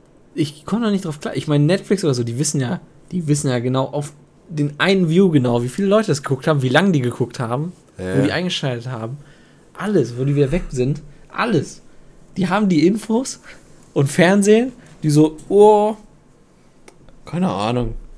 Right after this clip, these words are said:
Speaker 1: schreibt mal eine Million auf“ oder so. Ich weiß es nicht.
Speaker 2: <laughs> Ja,
Speaker 1: Niemals. Ich kann mir nicht mehr vorstellen, dass
Speaker 2: Ich hab
Speaker 1: gleichzeitig überhaupt zehntausend Leute das gleiche Fernsehprogramm gucken.
Speaker 2: Ich hab mir, ich hab mir diese Frage, äh, schon so früh gestellt. Ich hab schon ganz,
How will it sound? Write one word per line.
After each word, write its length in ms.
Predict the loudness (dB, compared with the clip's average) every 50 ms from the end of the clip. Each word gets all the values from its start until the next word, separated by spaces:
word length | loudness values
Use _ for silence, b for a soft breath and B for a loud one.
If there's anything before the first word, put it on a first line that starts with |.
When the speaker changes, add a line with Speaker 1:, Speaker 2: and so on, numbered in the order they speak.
| -20 -20
Speaker 1:
schreibt 280 | -14 -8 -6 -4 -2 2
mal 80 | 4
eine 100 | 4 4
Million 480 | 4 2 0 0 2 2 2 2 2 0
auf“ 200 | -2 -6 -6 -6
oder 160 | -6 -6 -6
so. 100 | -6 -8
Ich 160 | -12 -12 -12 -12
weiß 140 | -10 -8 -6
es 160 | -6 -4 -2
nicht. 140 | -4 -4 -2 0 -2 0 2 2
Speaker 2:
<laughs> 200 | 2 2 4 4
Ja, 80 | 6 6
Speaker 1:
Niemals. 600 | 6 6 4 2 0 0 2 2 0 0 2 -2
Ich 120 | -2 0
kann 160 | 2 0 2 2
mir 60 | 2
nicht 280 | 4 4 2 2 2 -2
mehr 120 | -2 -2
vorstellen, 480 | -2 -2 -4 -4 -2 0 0 0 2 2
dass 140 | 2 2
Speaker 2:
Ich 160 | 2 0 -2 -2
hab 140 | -2 0
Speaker 1:
gleichzeitig 580 | 0 2 2 2 0 0 0 0 2 2 2 0
überhaupt 240 | -2 -2 -2 -2 -2
zehntausend 640 | 0 2 2 0 0 -2 -2 -2 0 0 0 0 0
Leute 200 | 0 0 0 0
das 100 | 0 0
gleiche 200 | 0 -2 -2 -4
Fernsehprogramm 680 | -4 -4 -4 -2 -2 -4 -6 -6 -8 -8 -8 -8 -8
gucken. 280 | -10 -12 -14 -14 -16 -20 -20 -18 -16
Speaker 2:
Ich 140 | -10 -8
hab 120 | -8 -6 -4
mir, 240 | -2 -2 -2 -2 -4
ich 140 | -8 -10 -10
hab 140 | -10 -8 -8
mir 80 | -8
diese 180 | -6 -6 -8 -8
Frage, 600 | -8 -6 -6 -4 -4 -2 -2 -4 -4 -4 -8 -10 -12
äh, 300 | -10 -8 -8 -8 -8 -10
schon 260 | -12 -12 -14 -14 -14
so 340 | -12 -8 -4 -4 -4 -4 -4
früh 300 | -6 -8 -6 -4 -4 -4
gestellt. 480 | -4 -8 -10 -8 -6 -4 -4 -4 -6 -10 -14 B B B B B B B
Ich 100 | B -10
hab 100 | -10 -10 -10 -12 -16
schon 360 | -12 -10 -8 -8 -8 -8 -10 -12 -18 -20 -18 -12
ganz, 260 | -8 -8 -8 -8 -10